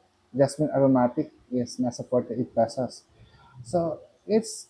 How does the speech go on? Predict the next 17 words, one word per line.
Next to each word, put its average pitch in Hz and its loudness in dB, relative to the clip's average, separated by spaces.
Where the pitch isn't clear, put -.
a 156 4
good 196 6
thing 147 4
na 147 2
makabili 143 2
sila 139 4
ng, 139 0
siya 131 4
ng 127 4
dalawang 123 4
kilo 123 0
at 135 -10
makakain 139 -2
na 113 -4
rin. 110 -6
But 190 6
then, 135 10